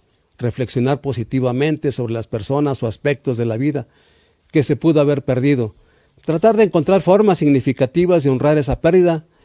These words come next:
ya sea individualmente o mediante el contacto con otras personas. En conclusión,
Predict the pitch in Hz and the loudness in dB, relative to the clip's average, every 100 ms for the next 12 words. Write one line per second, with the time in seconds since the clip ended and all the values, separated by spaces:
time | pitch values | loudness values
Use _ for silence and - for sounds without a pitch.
0 | _ _ - 147 147 143 123 120 131 135 | _ _ -2 0 2 0 0 0 0 0
1 | 139 143 135 135 - 120 123 123 127 123 | 0 0 -2 -4 -4 -4 0 0 0 -2
2 | 117 110 117 110 135 123 - 117 107 117 | -6 -6 -6 -4 -4 -4 -6 -10 -8 -8
3 | 110 104 - 95 - 90 87 - _ _ | -8 -10 -10 -14 -14 -14 -16 -20 _ _
4 | _ _ _ _ _ _ _ _ _ _ | _ _ _ _ _ _ _ _ _ _
5 | _ 143 131 147 165 156 233 220 110 | _ -2 2 2 2 2 4 4 2